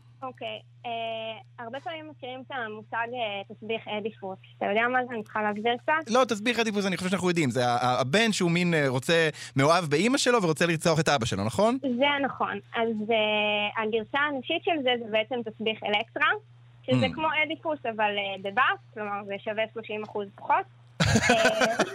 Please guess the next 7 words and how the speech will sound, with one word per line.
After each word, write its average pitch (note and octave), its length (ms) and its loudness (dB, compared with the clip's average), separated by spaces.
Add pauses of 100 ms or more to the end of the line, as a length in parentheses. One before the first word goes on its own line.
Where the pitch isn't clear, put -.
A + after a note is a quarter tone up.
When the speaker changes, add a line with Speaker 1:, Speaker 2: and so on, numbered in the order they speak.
(1000)
Speaker 1:
זה C4 160 4
גם C4+ 240 2
מהמיתולוגיה A#3+ 720 0
היוונית, G#3+ 640 -6
בעצם A3+ 220 -6
על G3+ 160 -6
אלקטרה, C4+ 500 -4